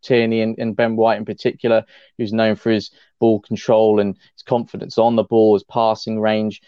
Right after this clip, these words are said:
But in terms of that and the defensive side and the defensive duties every match, just how much Arte-, work has Arteta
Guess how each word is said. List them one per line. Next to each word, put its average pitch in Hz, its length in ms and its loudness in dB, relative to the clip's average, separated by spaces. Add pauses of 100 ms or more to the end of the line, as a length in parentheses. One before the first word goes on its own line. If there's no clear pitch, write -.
(280)
But - 300 0
in 123 160 -4
terms 135 380 0
of 101 160 -4
that 123 320 2 (100)
and 120 320 0 (160)
the 117 140 -14
defensive 123 640 -2
side 120 400 2
and 107 100 -4
the 98 60 -4
defensive 120 580 -6
duties 120 600 -2
every 107 260 0
match, 101 460 -8 (220)
just - 200 -4
how 131 160 0
much 120 300 -2
Arte-, 113 400 0
work 113 380 2
has 107 80 -4
Arteta 104 580 -2